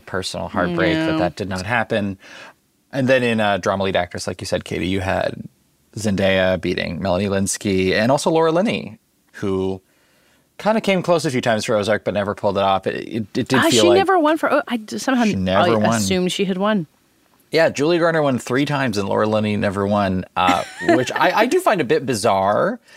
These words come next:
Speaker 1: because there were times that drama supporting actress was more competitive than drama actress, um, but Linney never was able to, to cross that finish line. But it did, it did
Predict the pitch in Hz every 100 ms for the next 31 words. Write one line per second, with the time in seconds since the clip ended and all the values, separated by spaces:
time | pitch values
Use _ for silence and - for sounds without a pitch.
0 | - - - _ 123 113 131 113 107 -
1 | - _ _ - 175 175 - 143 160 131
2 | 104 113 117 113 - 101 104 113 101 -
3 | 90 95 95 85 82 92 - 62 - -
4 | 87 92 92 - 87 - - - - -
5 | - 95 87 87 92 92 98 - 98 98
6 | 95 95 98 95 92 95 92 - 95 -
7 | - 127 95 - - 110 98 95 90 90
8 | 87 _ _ _ 170 165 165 147 117 131
9 | 98